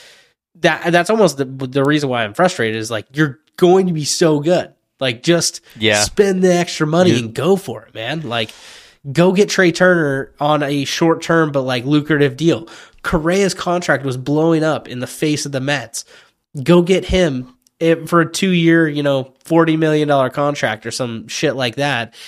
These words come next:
Speaker 1: and go put him at shortstop for two years, go win a World Series, and then ship his ass off to somewhere else. Like, or he doesn't re-sign. Like, who cares? But, like, I feel like the Mariners, if you're not gonna commit to players long-term, then get, get in the, like,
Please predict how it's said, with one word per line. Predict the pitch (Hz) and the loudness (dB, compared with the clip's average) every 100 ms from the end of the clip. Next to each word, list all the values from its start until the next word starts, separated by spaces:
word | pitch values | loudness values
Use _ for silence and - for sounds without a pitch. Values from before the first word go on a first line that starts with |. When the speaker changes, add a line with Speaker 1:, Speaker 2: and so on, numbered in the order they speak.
| - | -12
Speaker 1:
and | 143 | -4
go | 147 160 | 0 2
put | 165 | 2
him | 160 | 0
at | 127 | -2
shortstop | - 170 165 - 117 104 | -2 0 0 -2 -4 -6
for | 131 | -8
two | - | -6
years, | 123 120 113 110 - - - - | -4 -4 -6 -8 -12 -18 -20 -6
go | 131 | -2
win | 143 156 | 0 2
a | 151 | 2
World | 143 135 123 | 4 2 2
Series, | 151 160 127 120 | 0 0 0 -2
and | 123 | -4
then | 123 | -4
ship | - 147 131 | -4 -4 -2
his | 143 127 | -4 -2
ass | 123 123 | -4 -2
off | 127 127 - | -4 -6 -8
to | |
somewhere | 120 127 120 139 | -8 -6 -4 -4
else. | 131 - - | -4 -8 -10
Like, | 120 110 - - - | -8 -8 -10 -20 0
or | 151 | 4
he | 151 | 4
doesn't | 151 147 143 | 4 2 0
re-sign. | 143 131 165 156 113 | 0 0 0 -2 -2
Like, | 107 | -8
who | - 139 | -6 -6
cares? | 143 151 131 - - | -4 -6 -6 -10 -10
But, | 131 113 | -6 -6
like, | 123 113 - - - - _ _ | -6 -10 -10 -20 -20 -20 _ _
I | 131 | -8
feel | - 185 | -2 2
like | 170 151 | 4 2
the | 135 | 0
Mariners, | 127 131 127 123 120 | -2 -2 -2 -4 -6
if | - 123 | -12 -8
you're | 135 | -4
not | 139 175 | -2 -2
gonna | 196 | -2
commit | 180 160 147 151 | -2 -2 -2 -4
to | - | -8
players | - 143 139 131 | -2 -2 -2 -2
long-term, | 131 135 - 123 110 113 123 _ _ _ _ | -4 -4 -6 -6 -6 -10 -14 _ _ _ _
then | 139 123 117 - _ _ _ _ _ _ _ | -4 -4 -6 -14 _ _ _ _ _ _ _
get, | - 165 - 147 127 | -4 -2 -4 -8 -2
get | 156 190 165 | 0 0 0
in | 170 165 | -2 0
the, | 156 | -2
like, | 143 131 117 - | -2 -2 -4 -6